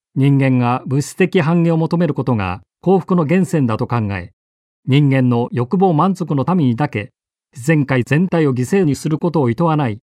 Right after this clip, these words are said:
人間至上主義を優先させる中、自然力を侮り、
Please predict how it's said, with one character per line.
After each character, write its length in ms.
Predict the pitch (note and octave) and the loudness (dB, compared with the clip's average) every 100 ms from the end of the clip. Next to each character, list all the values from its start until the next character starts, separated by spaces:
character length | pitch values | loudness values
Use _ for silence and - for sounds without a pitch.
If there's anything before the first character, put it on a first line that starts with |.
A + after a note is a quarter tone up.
| _ _ | _ _
人 180 | C3 C#3+ | 0 2
間 140 | C#3 | 2
至 160 | - C3+ | 0 -2
上 160 | F3 F#3 | 0 0
主 160 | G3+ | 0
義 140 | D#3+ A#2 | 0 -2
を 160 | G#2+ - | -4 -8
優 200 | - F3+ | -2 -2
先 180 | F3 F3 | 0 -2
さ 160 | D#3+ D#3 | -2 -2
せ 140 | E3+ | -2
る 100 | D#3+ | 0
中、 360 | D#3+ A#2+ G2 - _ _ _ _ _ | -2 -4 -8 -12 _ _ _ _ _
自 120 | - | 0
然 160 | D#3+ D3 | 2 4
力 240 | C#3 C#3 | 2 0
を 100 | C3 | 0
侮 300 | B2+ F3 F3+ | 2 2 2
り、 240 | D#3 A#2 | 0 -2